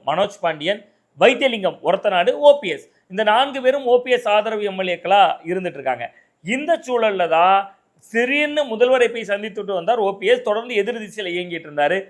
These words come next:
மறுபடியும் ஓ பி எஸ் தரப்பு முதல்வர் மு க ஸ்டாலின் அவர்களை சந்திக்கிறதுக்கு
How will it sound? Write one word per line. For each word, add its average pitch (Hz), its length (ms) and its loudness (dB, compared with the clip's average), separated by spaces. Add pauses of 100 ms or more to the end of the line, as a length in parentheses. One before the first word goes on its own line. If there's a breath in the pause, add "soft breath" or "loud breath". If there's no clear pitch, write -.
(520)
மறுபடியும் 277 760 8 (260)
ஓ 254 40 12 (160)
பி 285 160 -2
எஸ் 254 160 -6
தரப்பு 214 320 -2 (240)
முதல்வர் 262 500 2
மு 226 180 -8
க 254 140 0
ஸ்டாலின் 220 380 0
அவர்களை 202 240 -6 (100)
சந்திக்கிறதுக்கு 190 540 -8